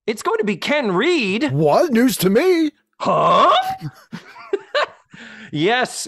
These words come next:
Speaker 1: Golden Oldies is the last of the great wackadoodle episodes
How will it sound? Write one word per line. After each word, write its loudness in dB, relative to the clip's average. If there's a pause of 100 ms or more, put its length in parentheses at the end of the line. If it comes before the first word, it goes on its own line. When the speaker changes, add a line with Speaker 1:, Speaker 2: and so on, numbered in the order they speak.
Speaker 1:
Golden 0
Oldies -2
is -4
the -6
last -6
of -4
the -6
great -6
wackadoodle -4
episodes -4